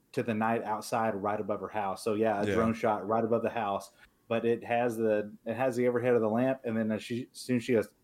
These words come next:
Speaker 1: click, it, we're at the house. I thought that was awesome. And then, uh, another quick transition from, from day to night. This one's night to day.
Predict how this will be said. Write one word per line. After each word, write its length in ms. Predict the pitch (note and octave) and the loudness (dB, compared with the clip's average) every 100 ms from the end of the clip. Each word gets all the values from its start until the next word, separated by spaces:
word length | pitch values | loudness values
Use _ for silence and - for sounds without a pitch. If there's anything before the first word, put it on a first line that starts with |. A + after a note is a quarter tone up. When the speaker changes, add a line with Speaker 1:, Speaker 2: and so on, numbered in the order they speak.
| - | -2
Speaker 1:
click, 260 | D#3 D3+ - - _ _ _ _ _ _ _ _ | 2 2 0 -20 _ _ _ _ _ _ _ _
it, 240 | - A#2 C3 | -6 -6 0
we're 200 | A#2+ - | 2 2
at 180 | A#2 A2+ | 0 -2
the 80 | G2 | 2
house. 320 | A2+ G#2+ B2+ | 4 4 4
I 80 | B2 | 4
thought 220 | C3 B2 | 4 4
that 180 | B2 A2 | 4 2
was 140 | G#2 | 2
awesome. 540 | G#2 G#2 - G#2 G2 - _ _ _ _ A#2+ | 2 2 -2 -10 -10 -12 _ _ _ _ -2
And 160 | A2+ | 2
then, 400 | B2+ B2+ A2+ G#2 - | 4 4 2 0 -2
uh, 260 | A2+ G#2+ F#2+ | 0 2 2
another 360 | A2 A#2+ B2+ A2+ | 2 2 2 0
quick 480 | - A#2 A2+ - | 0 0 0 -6
transition 920 | - A2+ G#2 G#2 G#2 - G#2 G2+ G2 G2 - | -6 -4 -2 0 -2 -2 -6 -4 -6 -10 -10
from, 440 | - G#2+ G2+ G2 - _ _ _ _ | -2 0 0 -6 -10 _ _ _ _
from 260 | - G#2+ G2+ | -2 -2 2
day 160 | A#2 A2 | 4 4
to 100 | G#2 | 4
night. 300 | G#2+ A2+ G2+ | 2 2 2
This 160 | G#2+ | 0
one's 180 | A2+ F#2+ | -2 -2
night 260 | G#2 G#2+ - | -2 -2 -4
to 60 | |
day. 380 | G2 G#2 G2+ - | -2 0 0 -4